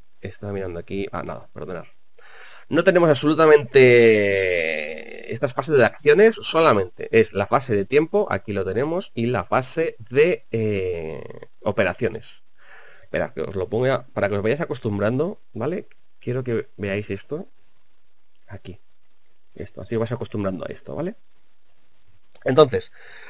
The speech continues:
aquí solamente funciona la fase de tiempo y la fase de operaciones. Fase de clima y fase de operaciones. Fase de clima, pues vamos a tirar un dado para ver cómo, cómo funciona.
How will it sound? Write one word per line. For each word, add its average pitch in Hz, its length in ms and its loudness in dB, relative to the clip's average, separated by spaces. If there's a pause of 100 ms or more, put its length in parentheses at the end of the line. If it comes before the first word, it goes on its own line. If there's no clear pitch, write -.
(100)
aquí 135 200 6
solamente 139 540 8
funciona 135 440 6
la 107 120 6
fase 143 240 2
de 123 120 8
tiempo 226 460 10
y 135 80 4
la 127 120 8
fase 127 360 2
de 131 280 2
operaciones. 98 720 -2
Fase - 260 -6
de 107 120 -2
clima 175 440 2
y 113 100 -2
fase 104 280 -2
de 92 40 -2
operaciones. - 680 -10 (540)
Fase 131 260 4
de 139 140 8
clima, 190 420 6
pues 98 160 -4
vamos 92 240 -6
a 101 60 -4
tirar 101 240 2
un 107 120 2
dado 165 280 6
para 98 220 4
ver 104 180 -2
cómo, 101 440 0
cómo 95 240 -2
funciona. - 580 -12